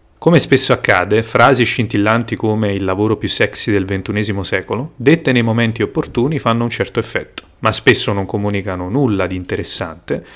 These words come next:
non ci fanno capire in cosa consiste questa professione e in più suscitano molte perplessità sui gusti delle riviste specializzate riguardo a ciò che definiscono sexy.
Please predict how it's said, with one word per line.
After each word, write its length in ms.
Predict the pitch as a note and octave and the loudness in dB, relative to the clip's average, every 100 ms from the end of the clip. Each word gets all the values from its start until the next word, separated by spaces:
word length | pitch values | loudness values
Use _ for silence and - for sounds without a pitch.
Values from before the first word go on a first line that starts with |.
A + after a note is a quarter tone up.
| - - | -20 -10
non 100 | D3+ | -2
ci 140 | E3+ B2 | 0 2
fanno 240 | C3 B2 | 2 2
capire 260 | A2 G#2+ G#2+ | 0 0 -2
in 60 | |
cosa 260 | G2 G#2+ G2+ | 0 0 0
consiste 480 | G2+ F#2+ G#2+ - G2 | -4 -6 -4 -4 -4
questa 260 | G2 - | -4 -4
professione 720 | B2+ D3+ F#3+ - F#2+ F#2 C#3 - - - | -2 -2 -2 -2 -4 -4 -6 -8 -20 -8
e 120 | F3+ | -2
in 60 | F3+ | 2
più 120 | B2+ | 2
suscitano 540 | - D#3 - B2 B2+ | 2 0 0 0 0
molte 240 | D3 - A2+ | 0 0 0
perplessità 640 | A#2 C#3+ C#3 - E3+ - | -2 -2 -2 -2 -4 -6
sui 200 | - - | -8 -6
gusti 360 | A#2+ G#2+ - A#2+ | -2 -2 0 0
delle 180 | A2 G2 | 2 0
riviste 360 | G#2+ A2 - | -2 -4 -4
specializzate 800 | G2+ - A2+ D3 D3+ G#2+ E2+ - | -6 -4 0 2 2 0 -2 -2
riguardo 400 | B2 A2+ E2+ A2+ | -2 0 -2 -2
a 20 | A#2+ | -6
ciò 160 | - | -6
che 100 | G#2+ | -6
definiscono 560 | A#2 - A2 - - A#2 | -6 -6 -6 -6 -6 -6
sexy. 480 | - - - - | -4 -6 -6 -8